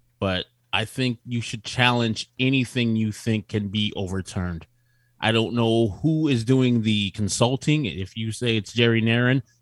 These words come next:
or who the video guy or girl is in the back.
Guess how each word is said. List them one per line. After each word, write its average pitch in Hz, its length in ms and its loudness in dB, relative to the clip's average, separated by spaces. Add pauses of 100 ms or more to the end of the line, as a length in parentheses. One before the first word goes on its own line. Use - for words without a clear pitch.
(160)
or 101 160 4
who 127 340 2
the 107 640 0
video 127 320 4
guy 127 440 4
or 101 140 -6
girl 120 320 4
is 135 280 2
in 135 100 0
the 120 80 0
back. 127 340 -2